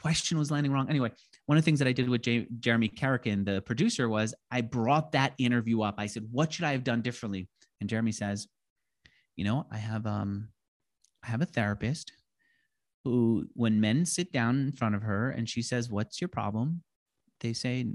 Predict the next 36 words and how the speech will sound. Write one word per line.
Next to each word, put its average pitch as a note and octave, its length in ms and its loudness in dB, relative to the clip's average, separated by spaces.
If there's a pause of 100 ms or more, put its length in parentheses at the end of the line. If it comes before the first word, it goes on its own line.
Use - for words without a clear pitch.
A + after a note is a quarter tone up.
(220)
'Nothing, G2+ 760 -2
everything's D3+ 460 0
good. G3+ 540 -2
My C3+ 160 -2
wife D#3+ 340 -2
is D3 80 -2
complaining C3 480 0
a B2+ 60 0
lot, C#3+ 300 -2
but A#2+ 180 -2 (120)
everything's D#3 360 -2
good E3 160 -2
with C3 100 2
me.'" A3+ 320 4 (840)
And C3+ 160 4 (100)
she - 160 0
used F3 220 2
to G3+ 80 0
say, C#3+ 400 0 (160)
"Well, D3 100 -2
you D#3 180 -6 (160)
came C4+ 220 -4
into B3+ 140 -2
my E3 140 0
therapist's F3+ 520 0
office B2+ 580 -4 (220)
to G3+ 100 -2 (120)
talk - 300 -2
about E3+ 260 2
something. G#3+ 400 2
You D#3 80 0
clearly D#4+ 260 0
have E3+ 140 0
a D3 40 0
problem. F#3 640 2
You, G3 220 -2